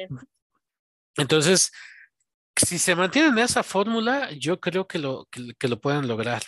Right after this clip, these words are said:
Speaker 2: Pero del otro lado, ya platicó Pam, Justin Herbert es una máquina. Por cierto, acaba de romper el récord de touchdowns en una temporada que tenía Philip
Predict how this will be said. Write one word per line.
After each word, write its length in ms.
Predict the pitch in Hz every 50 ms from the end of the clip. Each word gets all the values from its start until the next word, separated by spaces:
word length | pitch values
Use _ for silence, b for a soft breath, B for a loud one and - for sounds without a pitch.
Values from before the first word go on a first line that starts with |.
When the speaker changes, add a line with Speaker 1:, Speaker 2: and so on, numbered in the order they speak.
| - _
Speaker 2:
Pero 240 | - 135 120 - 156
del 140 | 143 135 170
otro 200 | 196 190 - 196
lado, 280 | 156 160 175 170 160
ya 160 | 147 135 139 143
platicó 520 | - - 143 131 - - _ - 135 131
Pam, 300 | - 135 123 131 143 147 B B B B B B B _
Justin 340 | - 139 139 - - 160 135
Herbert 600 | - - 139 131 131 131 135 147 147 - - -
es 600 | 139 127 120 - - - - - - - - - -
una 200 | 143 131 127 123
máquina. 560 | 120 123 127 123 - 143 131 139 143 143 -
Por 160 | - 120 107
cierto, 300 | - - 131 127 - -
acaba 300 | 139 - - 131 135 131
de 60 | 127 113
romper 420 | - 110 107 - - 131 127 - B B B B B B B B
el 200 | - 135 123 120 110
récord 360 | 117 135 131 - 151 139 120
de 100 | - 110
touchdowns 880 | - _ - 131 127 123 - - 127 120 120 131 127 127 - - - - 110
en 160 | 117 123 113
una 180 | 123 131 131 131
temporada 580 | - 127 107 - 123 110 120 117 120 123 123 123
que 140 | - -
tenía 340 | - - 117 110 113 120 120
Philip 320 | 117 - - 120 120 117